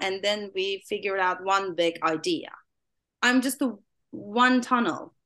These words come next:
not the entire thing. I might be wrong. I might miss some details that needs to be paid attention. So another thing, I think another, um, responsibility I have in my job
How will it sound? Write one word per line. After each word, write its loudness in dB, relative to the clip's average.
not 0
the -2
entire 2
thing. -8
I 0
might 2
be -2
wrong. 0
I 0
might 2
miss -4
some -2
details -2
that -4
needs -2
to -14
be -8
paid -4
attention. -4
So 2
another 4
thing, 2
I 0
think -6
another, -2
um, 0
responsibility -2
I 0
have 2
in -4
my 2
job 2